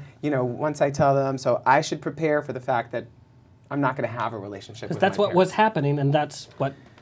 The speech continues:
Speaker 1: Yeah, and so when he, when we, when I did finally come out to them, uh, to him specifically, um, and he did kick me out. Um,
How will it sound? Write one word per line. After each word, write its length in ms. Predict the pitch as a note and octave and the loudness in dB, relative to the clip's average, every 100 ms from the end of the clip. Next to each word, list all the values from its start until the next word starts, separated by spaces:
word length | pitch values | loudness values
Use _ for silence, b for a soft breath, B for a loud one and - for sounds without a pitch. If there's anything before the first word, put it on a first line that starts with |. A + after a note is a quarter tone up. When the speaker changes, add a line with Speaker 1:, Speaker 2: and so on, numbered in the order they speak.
| - - | -20 0
Speaker 1:
Yeah, 260 | F#3+ C3+ - | 4 4 2
and 120 | D#3 | -2
so 260 | D3+ G3+ F3+ | 6 8 8
when 280 | D#3+ F#3+ G3 | 6 2 2
he, 240 | G3 G3 E3 C#3 | -2 -4 -4 -2
when 340 | E3+ F3 E3+ | 0 2 0
we, 140 | D#3+ | -2
when 280 | D#3+ - D3 | -4 -4 -2
I 80 | D3 | -2
did 140 | D3+ E3+ | -2 0
finally 240 | D#3+ B2 | 0 -2
come 180 | A#2+ C3+ | -4 -4
out 140 | A2 G#2+ | -4 -6
to 80 | |
them, 340 | A2+ A2 A#2+ C3 - - - - - | -8 -6 -8 -12 -20 -20 -20 -16 -4
uh, 100 | B2+ B2+ | -4 -4
to 100 | - | -6
him 240 | C3 C#3+ B2+ | -2 -2 -4
specifically, 720 | - A#2+ C#3 B2+ A#2+ A2+ A2 b b b | -8 -6 -4 -4 -6 -8 -8 b b b
um, 360 | B2 A#2+ A#2 A2 - | -2 0 0 -4 -6
and 280 | C3 B2+ B2 | -2 -2 -4
he 120 | - | -4
did 180 | C3+ D3 | -4 -4
kick 220 | D3 C#3+ | -6 -8
me 120 | A#2 | -10
out. 240 | A2 G#2+ - - b b b - | -8 -8 -10 -20 b b b -6
Um, 540 | A2+ G#2+ G#2 G2+ G2+ | -2 -2 -4 -10 -16